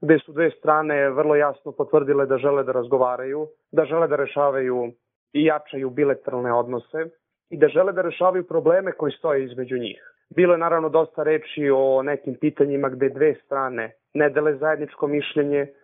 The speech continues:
da imaju drugačije poglede, poput pitanja Tajvana, zatim pitanja Južnog kineskog mora, pitanja visokih tehnologija i pitanja trgovine.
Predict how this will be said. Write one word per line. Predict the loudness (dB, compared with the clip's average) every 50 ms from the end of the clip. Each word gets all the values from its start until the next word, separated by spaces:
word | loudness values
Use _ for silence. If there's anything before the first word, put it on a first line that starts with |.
| _ _
da | 2 2
imaju | 4 4 0
drugačije | 0 2 2 2 2 0 -2 -10 -10
poglede, | -2 -2 -2 0 0 -2 0 2 0 0 0 -4 _ _ _ _ _
poput | -4 -4 -4 -4 -8 -8 -8 -14 -20 -20 _ _
pitanja | -2 -2 0 -2 -4 -4 -4 -2
Tajvana, | 0 0 0 0 -4 -4 -2 -2 -2 -2 -4 -12 _ _ _ _ _ _ -8 -8
zatim | -6 -2 -2 -4
pitanja | -2 -2 -4 0 2 2 2 2 2 0
Južnog | 2 0 0 0 -2 -6 -4
kineskog | -2 -2 -2 -2 -2 -2 -6 -6 -2
mora, | 2 2 2 2 2 0 0 -2 -6 _ _ _ _ _ _ _
pitanja | -4 -4 0 0 0 0 2
visokih | 0 -2 -6 -6 -14 -18 -18 -18 -12
tehnologija | -12 -12 -12 -10 -10 -4 -2 -2 -2 0 2 2 2 2 0 -4 _ _ _ _ _ _
i | -14 -4
pitanja | -4 -2 0 0 0 0
trgovine. | 0 -2 0 0 0 -2 -2 -6 -10 -14 -20